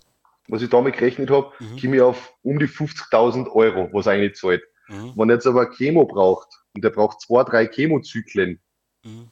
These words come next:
Speaker 1: dann muss er sich noch ins Krankenhaus legen, liegt ein bisschen auf der Intensiv und er hat ja vorher schon Herz-Kreislauf-Erkrankungen gehabt, er hat zum Teil Sauerstoff gehabt, weil er C O P D hat,
Speaker 2: Mhm.
Speaker 1: weil er ja andere kardiovaskuläre Erkrankungen, das ist immer ein Verlustgeschäft.
Speaker 2: Mhm.
Speaker 1: Und das hat, und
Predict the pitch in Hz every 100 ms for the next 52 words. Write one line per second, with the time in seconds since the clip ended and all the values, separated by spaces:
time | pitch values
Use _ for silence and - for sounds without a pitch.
0 | _ 117 117 127 117 120 113 - 135 170
1 | 170 151 156 135 131 - 123 123 123 120
2 | 120 113 170 - 127 113 113 117 107 139
3 | 143 143 113 110 - 110 139 165 160 -
4 | 143 147 147 143 135 139 - 110 - 110
5 | 107 110 127 139 - 135 - 131 101 98
6 | - 107 104 107 127 143 135 139 _ _
7 | _ 113 113 123 107 113 110 135 151 127
8 | - 110 120 113 113 - 113 117 120 113
9 | 120 120 104 _ - 95 90 - 165 170
10 | - 180 214 - 180 - _ _ _ 98
11 | 104 117 _ _ _ _ _ _ _ _
12 | _ - 113 131 135 - 120 117 -